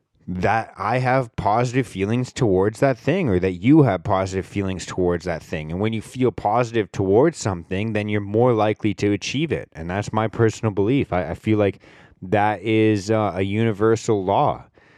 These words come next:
You know, some people say it's the law of attraction. I just say that's the, the,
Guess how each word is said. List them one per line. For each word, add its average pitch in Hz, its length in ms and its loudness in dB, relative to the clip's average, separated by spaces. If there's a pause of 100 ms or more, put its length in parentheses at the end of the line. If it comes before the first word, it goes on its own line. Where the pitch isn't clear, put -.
(140)
You 95 100 -4
know, 95 120 0
some 110 200 -2
people 110 240 -2
say 113 240 2
it's 107 160 -2
the - 80 -6
law 92 300 0
of 101 80 0
attraction. 110 580 -2
I 95 160 -2
just 131 220 -4
say 107 180 0
that's 107 240 -2
the, 101 260 0
the, 101 360 0